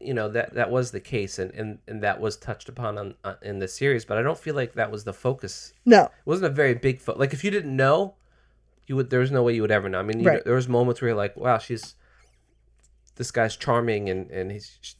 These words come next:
Speaker 1: this person's falling for them," and, um,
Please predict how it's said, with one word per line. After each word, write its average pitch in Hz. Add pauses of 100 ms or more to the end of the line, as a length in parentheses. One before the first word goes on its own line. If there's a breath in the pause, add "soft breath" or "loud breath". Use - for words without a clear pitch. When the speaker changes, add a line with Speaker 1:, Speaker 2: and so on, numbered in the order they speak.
Speaker 1:
this 104
person's 104
falling 117
for 104
them," 92
and, 90 (640)
um, 90